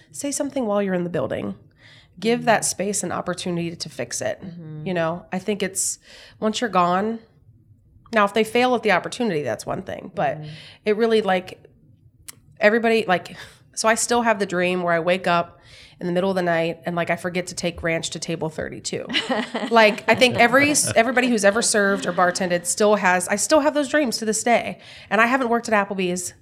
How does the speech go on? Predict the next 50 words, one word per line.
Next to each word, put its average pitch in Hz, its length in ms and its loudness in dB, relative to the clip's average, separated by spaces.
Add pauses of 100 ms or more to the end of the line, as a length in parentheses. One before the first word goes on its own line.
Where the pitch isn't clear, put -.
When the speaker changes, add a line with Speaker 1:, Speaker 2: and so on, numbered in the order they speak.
(120)
Speaker 1:
since 208 220 0
I 196 60 6
was 185 140 0
twenty-two, 196 420 2 (220)
okay? 220 420 4 (200)
Speaker 2:
<laughs> 220 40 -6
Speaker 1:
So, 254 220 8
like, 220 440 6
I 226 60 6
mean, 240 300 6
it 233 100 2
was 240 120 4
a 247 40 4
long 233 240 6
time 208 240 4
ago. 147 360 -2 (320)
But, 277 140 8
like, 247 320 4 (840)
you 247 180 4
have, 233 220 4
you 233 100 6
know, 214 60 6
we 220 140 2
have 208 180 2
those 226 180 0
dreams 214 300 0
Speaker 2:
You - 60 -12
Speaker 1:
because 208 240 0
Speaker 2:
take 208 100 0
Speaker 1:
we 233 100 2
know 226 140 8
that 233 120 6
Speaker 2:
pride. 208 60 0
Speaker 1:
we 214 100 4
missed 196 260 2
Speaker 2:
Yeah. - 40 -8
Speaker 1:
the 208 60 2
mark. 202 400 6
And 247 80 0
we, 262 120 -4
you 277 120 -2
know, 202 180 4
they're, 233 160 -2
yeah, 226 320 0
we 226 100 -6
do 294 120 -4
take 190 220 -6
pride. 202 260 -2
And 196 160 -2
Speaker 2:
Sure. 214 120 -10